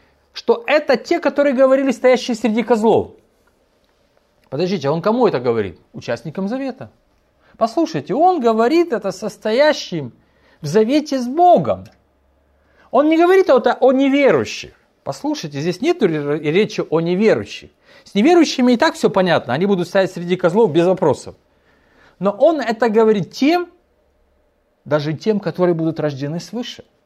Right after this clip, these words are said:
«Многие скажут мне в тот день». Давайте узнаем, что они скажут.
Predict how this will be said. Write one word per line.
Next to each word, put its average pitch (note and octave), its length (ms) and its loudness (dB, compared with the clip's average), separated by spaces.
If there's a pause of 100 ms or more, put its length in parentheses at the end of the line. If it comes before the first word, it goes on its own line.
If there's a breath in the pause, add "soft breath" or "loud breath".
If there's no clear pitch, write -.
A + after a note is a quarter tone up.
(840)
«Многие F3+ 720 -2
скажут G3 580 -4
мне E3+ 380 -4
в - 80 -12
тот G3+ 280 0
день». D3+ 220 0
Давайте D4+ 320 2
узнаем, A3 300 0
что G#3 180 -2
они G3 140 -2
скажут. G#2 340 -4